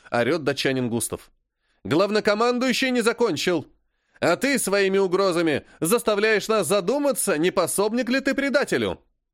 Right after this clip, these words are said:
"Ну давай, задумайся, драный Гамлет!" Кровожадно оскаливается Ричард, ослепительно вспыхивают громовые когти. "Посмотрим, что из этого выйдет!"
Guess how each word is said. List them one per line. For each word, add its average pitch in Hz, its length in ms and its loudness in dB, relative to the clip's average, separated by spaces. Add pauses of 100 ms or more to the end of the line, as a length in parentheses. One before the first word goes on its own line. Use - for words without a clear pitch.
(460)
"Ну 202 280 2
давай, 196 400 2
задумайся, 170 680 0
драный 143 480 0
Гамлет!" 120 540 -2 (440)
Кровожадно 143 720 0
оскаливается 139 720 -2
Ричард, 170 460 -2
ослепительно 170 760 -2
вспыхивают 143 580 -4
громовые 123 460 0
когти. 107 420 -6 (420)
"Посмотрим, 196 760 0
что - 300 0
из 131 140 0
этого 135 260 0
выйдет!" 117 420 -6